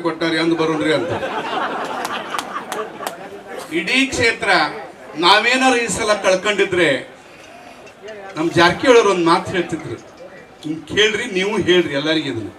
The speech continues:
ನಾಲ್ಕು ತಿಂಗಳ ಮೊದಲ ಯೋಜನೆ ರೂಪಣೆ ಮಾಡಿದ್ರು.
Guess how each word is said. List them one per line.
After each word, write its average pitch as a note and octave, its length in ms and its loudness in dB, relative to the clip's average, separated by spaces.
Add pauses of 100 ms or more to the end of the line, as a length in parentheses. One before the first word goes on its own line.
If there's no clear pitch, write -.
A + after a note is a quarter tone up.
(3500)
ನಾಲ್ಕು G#3 320 4
ತಿಂಗಳ G#3 220 2 (100)
ಮೊದಲ G3+ 140 4 (160)
ಯೋಜನೆ G3 340 4
ರೂಪಣೆ E3 380 4
ಮಾಡಿದ್ರು. A#2+ 280 -4